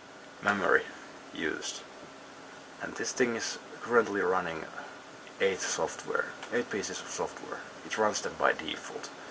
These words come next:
So you don't, don't need to close them like I do usually. Okay, disks. ram is not used yet.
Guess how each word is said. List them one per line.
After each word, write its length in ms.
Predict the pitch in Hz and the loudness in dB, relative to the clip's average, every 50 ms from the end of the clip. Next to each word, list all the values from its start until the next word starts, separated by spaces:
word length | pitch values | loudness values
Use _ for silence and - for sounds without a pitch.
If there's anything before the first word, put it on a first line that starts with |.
| - - - - - - | -12 -12 -12 -12 -10 -4
So 140 | - 92 92 | 0 2 2
you 140 | 95 98 | 4 4
don't, 180 | 101 104 - - - - - - | 4 4 2 0 -4 -10 -4 2
don't 240 | - 98 98 95 87 - - - - - - - - - - - - - - - | 6 6 6 6 4 0 -8 -10 -12 -12 -12 -12 -12 -12 -12 -12 -12 -10 -6 -2
need 180 | 92 87 85 - | 0 0 0 -2
to 60 | - - | -4 -4
close 380 | - 90 90 87 87 87 - - | 0 4 6 6 6 6 4 0
them 240 | - 85 87 85 78 - - - - - - - - - - - - - - - - - - - | -2 -2 -4 -4 -6 -6 -8 -10 -12 -12 -12 -12 -12 -12 -12 -12 -12 -12 -12 -12 -12 -6 -2 0
like 180 | 85 80 - 82 | 0 2 4 6
I 160 | 85 92 92 | 6 8 6
do 320 | 87 90 90 90 87 87 - - - - - - - - - - - - - - - - - 87 | 6 4 4 4 2 2 0 -6 -10 -12 -12 -12 -12 -12 -12 -12 -12 -12 -12 -12 -12 -10 -8 -6
usually. 380 | 85 82 80 - 90 87 85 - - - - - - - - - - - - - - - - - - - - - - - - - - - - - - - - - - - - - - - - - - - - - - - - - - - - | -4 0 0 4 4 4 4 4 2 -4 -10 -12 -12 -12 -12 -12 -12 -12 -12 -12 -12 -12 -12 -12 -12 -12 -12 -12 -12 -12 -12 -12 -12 -12 -12 -12 -12 -12 -12 -12 -12 -12 -12 -12 -12 -12 -12 -12 -12 -12 -12 -12 -12 -12 -12 -10 -6 -2 0
Okay, 640 | - - - - - - 95 90 85 82 80 - - - - - - - - - - - - - - - - - - - - - | 0 0 -2 -4 -2 2 4 6 8 8 6 6 4 0 -4 -6 -8 -10 -10 -10 -12 -12 -12 -12 -12 -12 -10 -10 -10 -10 -4 0
disks. 480 | - 92 82 - - - - - - - - - - - - - - - - - - - - - - - - - - - - - - | 2 2 4 2 0 -2 -2 -4 -4 -6 -8 -10 -12 -12 -12 -12 -12 -12 -12 -12 -12 -12 -12 -12 -12 -12 -12 -12 -12 -12 -10 -4 0
ram 260 | 85 90 90 90 85 | 2 4 4 2 2
is 120 | - - | -2 -2
not 240 | 92 92 90 90 - | -2 -2 -2 -2 -2
used 600 | 90 90 90 87 87 85 82 80 - - - - - - - 92 92 | -4 -4 -2 -2 -2 -2 -2 -2 -4 -4 -4 -6 -8 -8 -8 -4 0
yet. 340 | 92 90 85 80 - - - | 2 2 2 2 0 -2 -6